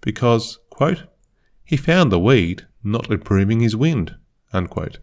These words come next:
It would take some time before this became apparent for all players. Round six saw Essendon have a day out against Melbourne. While only nine points in front at three-quarter time,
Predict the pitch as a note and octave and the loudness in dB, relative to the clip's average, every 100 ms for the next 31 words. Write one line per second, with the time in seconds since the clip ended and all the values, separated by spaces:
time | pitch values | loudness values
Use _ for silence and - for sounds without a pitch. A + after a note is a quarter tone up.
0 | _ _ _ _ _ _ - G#3 G3+ - | _ _ _ _ _ _ 0 0 0 0
1 | A#2+ - A#2+ A2 A#2 G#2 E2 F2 - G#2 | 0 2 2 2 2 2 0 -2 2 4
2 | G2 - - - F#2+ F2+ E2+ C#3 F#2+ C#2+ | 4 0 -2 -4 -2 0 0 0 -2 -8
3 | _ - C#3 G3 D3 F#2 E2 D#2+ - - | _ -4 -2 -2 -2 0 -2 -2 -8 -14
4 | _ - - G#2+ D3 E3+ - - - - | _ -20 -4 2 4 4 0 -2 -4 -4
5 | - F#2+ A2 A#2 C#3 C3+ F#2 F2+ F2 - | 2 2 4 4 4 2 0 -2 0 4
6 | C3+ A#2+ G#2+ G#2+ G2 F#2+ E2+ G2 F2+ D#2+ | 4 6 2 0 0 0 0 -2 -2 -2
7 | D#2 D2+ _ _ _ _ _ _ _ _ | -6 -10 _ _ _ _ _ _ _ _
8 | _ _ A#2+ B2+ E3+ D3+ A2 B2 C3+ B2+ | _ _ 0 2 4 4 4 4 2 2
9 | G#2+ - G2 - A2 - - A#2 A#2 G2+ | 0 0 -2 0 -2 -2 -2 -2 0 -4
10 | - A#2+ A#2+ F2+ G#2 | -2 -2 0 -2 -4